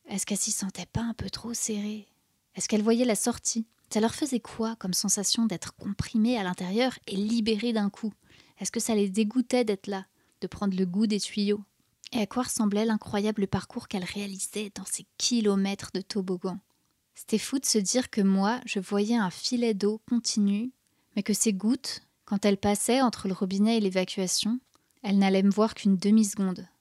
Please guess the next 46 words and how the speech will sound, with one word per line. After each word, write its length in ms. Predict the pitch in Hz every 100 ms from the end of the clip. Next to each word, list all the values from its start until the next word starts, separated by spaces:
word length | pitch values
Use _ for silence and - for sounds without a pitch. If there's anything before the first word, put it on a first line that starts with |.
| -
avant 200 | 185 190
de 60 |
retourner 400 | 190 190 190 190
dans 100 | 185
le 80 | 180
noir. 460 | 175 170 - - _ _ _ _ _ _ _ _ _ _ _ _ _ _ -
D'ailleurs, 500 | 185 185 202 196 - -
est-ce 180 | 196 -
que 100 | 196
c'est 120 | -
possible 560 | 202 196 - - 233 208
de 120 | 185
voir 280 | 180 190 180
deux 160 | 190
fois 280 | 185 - 220
la 100 | 208
même 220 | 185 185
goutte 240 | 180 196 180 -
d'eau 120 | 214
dans 140 | 214
sa 220 | 190 180
vie ? 260 | 170 - 220 _ _ _ _ _ _
Et 60 |
qu'est-ce 200 | - 226
qu'elles 140 | - 208
sont 160 | -
devenues, 480 | 196 190 180 190 196 -
toutes 220 | - -
celles 280 | - 196 208
que 120 | 185
j'ai 100 | 180
croisées 500 | - - 175 170 190
jusqu'à 320 | 190 - 175
présent ? 380 | - 180 170 185 - _ - _ _ _ _ _ _ _ _ _ _ _ -
Bref, 460 | 214 208 254 - - -
je 140 | -
me 40 | 220
suis 120 | 226
posé 260 | 285 285
des 140 | 311 262
questions 340 | 247 - 302
comme 220 | 285 226
ça 180 | - 269
tout 140 | 294 247
le 40 |
temps, 240 | - 170